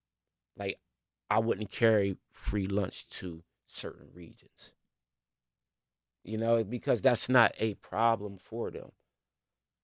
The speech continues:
Not saying that free lunch isn't a, you know, problem, but that's not a pro-, so we wanna bring relatability, and that's how we can kinda crack the doors open. And also, when you talk about staying in the lane, like, when people look, look at people and say,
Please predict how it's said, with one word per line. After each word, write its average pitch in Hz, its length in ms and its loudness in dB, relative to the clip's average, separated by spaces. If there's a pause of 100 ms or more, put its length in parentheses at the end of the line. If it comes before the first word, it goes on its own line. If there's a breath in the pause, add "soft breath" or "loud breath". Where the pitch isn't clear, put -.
(120)
Not 117 200 -4
saying 123 340 4
that 107 180 -2
free 120 200 -8
lunch 110 280 -6
isn't 101 300 -12
a, 95 80 -14 (180)
you 117 100 -14
know, 90 220 -12
problem, 120 340 2
but 95 280 2 (400 soft breath)
that's 107 200 4
not 120 140 4
a 104 60 0
pro-, - 160 -2 (100)
so - 160 0
we 113 140 6
wanna 120 240 2
bring 107 260 0
relatability, 98 760 -2 (960)
and 92 300 -10
that's 110 260 4
how 101 160 6
we 98 120 -2
can 98 140 -8
kinda 92 240 -8
crack - 240 -10
the 82 80 -12
doors 76 300 -14
open. - 260 -18 (500)
And 104 160 -2
also, 123 420 4
when 107 220 2
you 107 80 -4
talk - 180 -4
about 92 160 -8
staying 101 320 -4
in 95 80 -6
the 87 100 -8
lane, 110 360 -4 (500)
like, 95 140 -6
when 92 140 0
people 98 300 4
look, 101 180 4 (200)
look 98 200 -4
at 92 220 0
people 101 260 -4
and 95 80 -4
say, 90 160 -8